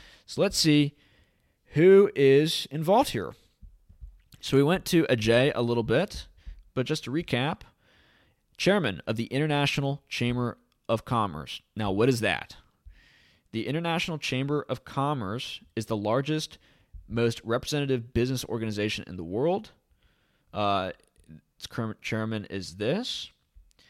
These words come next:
Okay. A world network of national committees in over a hundred countries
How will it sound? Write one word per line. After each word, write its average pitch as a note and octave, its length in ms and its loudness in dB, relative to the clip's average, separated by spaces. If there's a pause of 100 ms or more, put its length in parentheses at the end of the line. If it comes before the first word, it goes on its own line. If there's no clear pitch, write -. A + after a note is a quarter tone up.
(720)
Okay. C3 560 -6 (760)
A A2 100 -6
world E3+ 560 0
network A#2+ 480 -4
of - 100 -10
national A#2 360 -4
committees A#2 480 -4
in A2 100 -6
over A2 180 -2
a F#2+ 60 -2
hundred C3+ 340 -6
countries F#2 560 -8